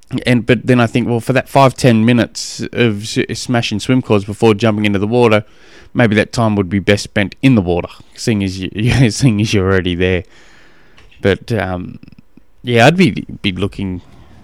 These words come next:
looking more of that. And that you're gonna build the, your sh-, um, muscles up around your shoulder areas b-, by doing the strength training. So when you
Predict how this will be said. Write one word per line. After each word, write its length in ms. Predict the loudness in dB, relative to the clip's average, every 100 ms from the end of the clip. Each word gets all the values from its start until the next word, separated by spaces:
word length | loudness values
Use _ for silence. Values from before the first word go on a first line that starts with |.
| -20 -20 -16
looking 360 | -10 -6 -2 0
more 260 | 0 0
of 60 | 2
that. 180 | 2 2
And 140 | 2
that 100 | 2
you're 140 | 4
gonna 100 | 4
build 240 | 4 0 0
the, 300 | -4 -4 -4
your 420 | -2 0 0 -2
sh-, 500 | -8 -6 -6 -4 -8 -14 -20 -18 -4
um, 600 | -2 -2 -2 -4 -8 -14 -10
muscles 400 | 0 0 0 -2
up 160 | 0 0
around 360 | 2 2 0
your 300 | 0 0 -2 -6 -20 -20 -20 -20 -14
shoulder 460 | 0 4 4 4 2
areas 600 | 2 2 4 4 2 -4 -16 _
b-, 120 | -4
by 280 | -2 0 0
doing 260 | 2 0
the 80 | -2
strength 280 | -2 -6 -4
training. 360 | -2 0 0 0
So 320 | 2 2 0
when 240 | -2 -2
you 160 | -2